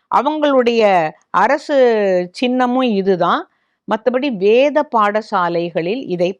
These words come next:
பயன்படுத்துவார்கள். ஏன்னா இது மகா ஞானம், அதீதமான ஞானம். நமக்கெல்லாம் ஒரு தலையில இவ்வளவுதான் மூளை இருக்கும்,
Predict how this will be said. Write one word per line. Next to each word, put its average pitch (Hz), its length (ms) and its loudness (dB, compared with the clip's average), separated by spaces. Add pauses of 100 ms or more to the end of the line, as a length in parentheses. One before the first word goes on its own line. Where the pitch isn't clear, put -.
பயன்படுத்துவார்கள். 143 880 -6
ஏன்னா 185 320 -2 (760)
இது 170 220 -2
மகா 175 520 -4
ஞானம், 226 680 -4
அதீதமான 294 1080 -2
ஞானம். 202 500 -2
நமக்கெல்லாம் 214 500 -2
ஒரு 233 220 2
தலையில 262 400 0
இவ்வளவுதான் 233 480 0
மூளை 214 240 2
இருக்கும், 170 320 -4